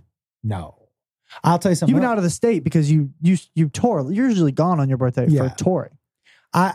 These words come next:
Speaker 1: I've never been to Paris, and your mom and I have never taken a vacation like this together.
Speaker 2: No.
Speaker 1: Ever. Ever, ever. We've gone on vacation,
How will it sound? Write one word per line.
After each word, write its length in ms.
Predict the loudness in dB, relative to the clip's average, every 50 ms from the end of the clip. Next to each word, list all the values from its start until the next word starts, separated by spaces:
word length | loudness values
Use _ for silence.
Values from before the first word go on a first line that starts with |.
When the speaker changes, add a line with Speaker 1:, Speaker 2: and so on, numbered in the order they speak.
| -2
Speaker 1:
I've 240 | -2 -2 0 0 0
never 240 | 0 0 0 0 0
been 140 | 0 0 -2
to 60 | 0
Paris, 540 | 0 0 0 0 0 0 -2 -2 -4 -6 -2
and 120 | 0 2 2
your 100 | 2 2
mom 280 | 2 0 0 0 -2
and 100 | -2 -2
I 60 | 0 0
have 120 | 0 0
never 300 | 0 0 0 0 -2 -4
taken 340 | -2 -2 -2 -2 0 0 0
a 40 | 0
vacation 480 | 0 -2 0 -2 -2 -2 -2 -4 -4
like 160 | -4 -4 -6
this 160 | -8 -10 -12 -10
together. 400 | -12 -12 -12 -12 -12 -14 -12 -4 0
Speaker 2:
No. 200 | 2 2 2 2
Speaker 1:
Ever. 280 | 2 0 -4 -8 -14 _ _ _ _ _ _ _ _ _ _ _ _ _ _ _ _ _ -2
Ever, 220 | 0 0 0 0
ever. 320 | -2 -2 -2 -2 -6 -12 -16 _ _ -2
We've 240 | 0 0 0 -2
gone 220 | -4 -2 0 0 0
on 80 | 0
vacation, 600 | 0 0 0 0 0 0 -2 -4 -8 -10 -10 -10